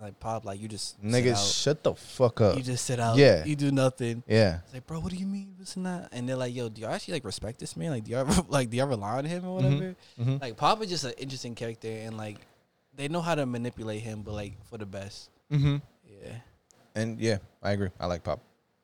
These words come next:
Speaker 2: Um, they also showed Dai, I guess the sword got a crack.
Speaker 1: Yeah, I'm upset about that.
Speaker 2: Right? Like, wasn't it supposed to be the end all be
Speaker 1: Yeah,
Speaker 2: all?
Speaker 1: and I
Speaker 2: I,
Speaker 1: get,
Speaker 2: I don't
Speaker 1: like
Speaker 2: give a fuck how much orichalcum this nigga had or how much
Speaker 1: <laughs>
Speaker 2: whatever the hell Hadlar was fucking with.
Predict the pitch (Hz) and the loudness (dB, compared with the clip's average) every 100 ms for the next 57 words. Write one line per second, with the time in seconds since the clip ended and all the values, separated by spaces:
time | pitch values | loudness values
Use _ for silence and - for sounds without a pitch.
0 | 95 98 95 92 92 87 - 95 107 123 | 0 2 4 2 0 -2 -8 -2 6 6
1 | 123 127 - 123 117 104 95 110 113 113 | 8 4 4 6 6 6 4 4 6 6
2 | 120 110 107 104 - - 113 107 104 107 | 4 2 0 -2 -2 0 2 2 4 4
3 | 95 - 104 101 123 - - _ - 139 | 4 2 2 2 2 -4 -20 _ -8 2
4 | 208 190 202 - 135 113 131 143 113 101 | 4 4 0 -2 -4 -2 0 0 0 0
5 | 123 120 101 - - 143 202 - 120 - | 2 2 0 -6 6 6 6 2 2 6
6 | 151 170 170 160 160 160 156 117 135 143 | 6 6 4 4 2 4 2 4 6 8
7 | 143 127 139 147 160 151 131 147 156 160 | 8 8 8 8 8 8 10 10 12 10
8 | 151 156 135 135 143 - 135 120 120 123 | 10 6 4 2 2 2 2 4 4 4
9 | 123 117 - 117 123 123 120 107 123 131 | 4 0 0 4 8 10 10 10 8 8
10 | 127 - 160 - 151 120 127 139 139 117 | 6 2 -4 -4 -6 6 10 10 10 6
11 | 107 120 120 123 120 120 117 110 - 180 | 8 8 8 8 6 6 6 6 0 2
12 | 120 - 185 127 120 123 | 4 6 6 8 8 8